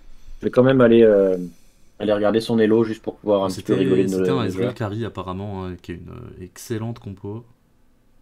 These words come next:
Speaker 2: Lucci a fait trois, Krixter As quatre, Rafale cinq, Meta six, Tralala, Trala, Lila Lop sept, Ezio et Altair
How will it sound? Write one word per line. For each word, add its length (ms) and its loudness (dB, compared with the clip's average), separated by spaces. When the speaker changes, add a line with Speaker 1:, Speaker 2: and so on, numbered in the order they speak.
Speaker 2:
Lucci 460 -12
a 60 -6
fait 200 -12
trois, 500 -8
Krixter 480 -14
As 240 -16
quatre, 460 -10
Rafale 440 -12
cinq, 500 -12
Meta 280 -14
six, 540 -20
Tralala, 540 -10
Trala, 560 -8
Lila 520 -6
Lop 340 -8
sept, 440 -10
Ezio 360 -6
et 60 -6
Altair 380 -12